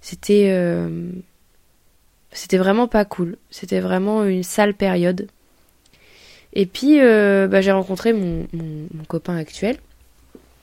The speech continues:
et qui m'a dit, mais en fait, euh, en fait, tu te fais pas plaisir, quoi. En fait, le problème, c'est que t'as un cadenas dans le cerveau et que, euh... tu te prives, tu te prives, tu te prives.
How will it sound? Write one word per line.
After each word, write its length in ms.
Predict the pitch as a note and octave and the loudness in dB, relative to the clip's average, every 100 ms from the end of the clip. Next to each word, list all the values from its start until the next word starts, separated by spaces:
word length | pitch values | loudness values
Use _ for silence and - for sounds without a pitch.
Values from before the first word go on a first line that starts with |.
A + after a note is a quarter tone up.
| _ _ - - - - _ | _ _ -20 -20 -20 -20 _
et 80 | F3+ | -16
qui 180 | - F3 | -8 -6
m'a 200 | D#3 D#3 | -4 -4
dit, 240 | F3 A3+ | -4 -2
mais 180 | F#3+ E3 | 0 -2
en 80 | D#3 | -2
fait, 300 | G3 G#3+ - | -4 -4 -4
euh, 300 | D#3+ D3+ D#3 - _ _ _ _ _ _ _ | -6 -6 -10 -16 _ _ _ _ _ _ _
en 40 | D#3 | -8
fait, 360 | F3 G3 F#3 D#3 | -6 -4 -4 -6
tu 120 | - | -8
te 40 | |
fais 120 | - D#3 | -6 -4
pas 160 | D3 | -4
plaisir, 440 | - G3+ G#3+ - - | -4 -4 -4 -8 -10
quoi. 200 | F#3 F3+ _ _ _ _ _ _ | -10 -12 _ _ _ _ _ _
En 80 | F3+ | -10
fait, 240 | - G3 | -4 -4
le 80 | F#3 | -4
problème, 400 | - E3+ F3+ A#3 | -4 0 2 0
c'est 120 | - | -2
que 80 | F3 | -6
t'as 100 | - | -4
un 80 | D#3 | -4
cadenas 360 | - E3+ F#3 G#3 | 0 2 4 4
dans 120 | E3 | 2
le 60 | D#3+ | 2
cerveau 500 | G3+ G3+ A#3 C#4+ F#4 - - | 4 6 6 4 0 -10 -6
et 160 | E3+ | -4
que, 100 | D#3 | -2
euh... 480 | G3 F#3+ D#3+ D3+ D#3 - - - | 0 0 0 -4 -8 -12 -20 -16
tu 120 | - | -12
te 120 | F3 | -2
prives, 300 | F3 - A#3+ | -2 2 0
tu 100 | B3 | 0
te 100 | - | -4
prives, 220 | F3+ A3 G#3+ | -4 -2 -6
tu 100 | - | -4
te 120 | C#3 | -4
prives. 460 | - - D#4+ B3+ | -2 4 4 4